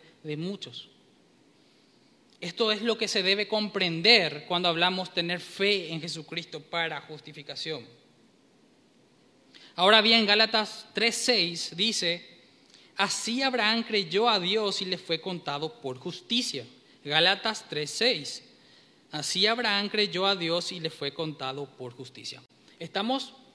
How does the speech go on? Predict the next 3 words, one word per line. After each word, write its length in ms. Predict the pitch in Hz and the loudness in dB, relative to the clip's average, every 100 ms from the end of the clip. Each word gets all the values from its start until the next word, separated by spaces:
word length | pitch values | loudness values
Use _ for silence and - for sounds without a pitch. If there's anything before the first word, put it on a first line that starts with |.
| _ _ _ _ _ _ | _ _ _ _ _ _
armando 960 | 165 175 185 185 233 247 277 - - - | 0 2 4 4 4 4 2 0 -20 -12
una, 400 | 180 202 214 202 | -6 0 0 0
una, 600 | 190 202 208 202 185 170 | -4 -4 -2 -2 -2 -6